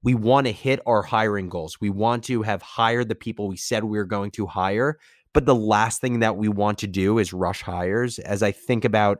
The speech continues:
any time that we've messed up a hire within Morning Brew, without fail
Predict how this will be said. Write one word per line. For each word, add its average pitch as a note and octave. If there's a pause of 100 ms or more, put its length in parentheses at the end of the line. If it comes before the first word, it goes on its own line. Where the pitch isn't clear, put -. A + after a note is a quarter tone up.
(100)
any A#2+
time A2 (340)
that G#2+
we've G2+
messed F#2+
up G2
a F#2
hire F#2
within G2
Morning F#2
Brew, F2+ (400)
without B2
fail G#2